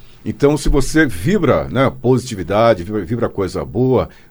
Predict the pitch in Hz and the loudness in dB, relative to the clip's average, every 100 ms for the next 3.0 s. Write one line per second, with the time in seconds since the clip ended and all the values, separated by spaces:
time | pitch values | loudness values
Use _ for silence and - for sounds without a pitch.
0 | - 80 104 104 80 85 - 117 123 - | -20 -4 2 2 0 -6 -2 2 2 2
1 | 92 85 82 69 92 123 110 - - - | -2 0 -2 -4 0 4 2 0 -14 0
2 | 95 117 104 98 90 85 80 117 117 | 4 4 4 0 -4 -6 -4 2 2